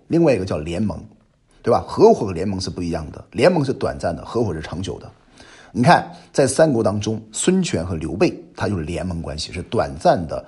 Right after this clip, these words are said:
联盟关系。但刘备和张飞、关羽、孔明，他们是一个合伙的关系。就是联盟不等于合伙，联盟不等于合伙，这一点很重要。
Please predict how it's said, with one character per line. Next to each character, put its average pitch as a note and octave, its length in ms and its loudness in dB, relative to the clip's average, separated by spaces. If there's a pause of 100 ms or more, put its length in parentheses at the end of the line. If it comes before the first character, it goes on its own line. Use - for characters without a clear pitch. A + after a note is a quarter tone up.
(140)
联 F2 200 -4
盟 E2 140 -8
关 D2+ 160 -8
系。 - 200 -12 (220)
但 F#3+ 220 8
刘 C#3+ 220 -2
备 C4 300 -2 (220)
和 D#3+ 260 2 (140)
张 G3 320 2
飞、 G3+ 220 0 (180)
关 G3+ 260 8
羽、 G#2+ 300 -4
孔 E2+ 240 -4
明， E2 300 -10
他 - 180 -2
们 G2 100 -2
是 F#2 140 -4
一 F2 60 -2
个 E2 100 -4
合 F2 220 -8
伙 C#2+ 120 -10
的 C2+ 80 -12
关 D2+ 160 -10
系。 - 200 -12 (200)
就 D3 120 0
是 A#2 80 2
联 G#2+ 180 2
盟 C#3+ 260 0
不 - 80 0
等 E2 280 0
于 C#2+ 40 -10
合 - 220 -8
伙， - 180 -8 (220)
联 G2 260 0
盟 C#3+ 200 0
不 G3 120 0
等 G#2 360 2
于 A2+ 260 -2 (220)
合 A2 240 0
伙， - 240 -6
这 G2+ 80 -4
一 G2+ 60 -2
点 F2 120 -4
很 E2+ 100 -6
重 E2 160 -6
要。 F#2 160 0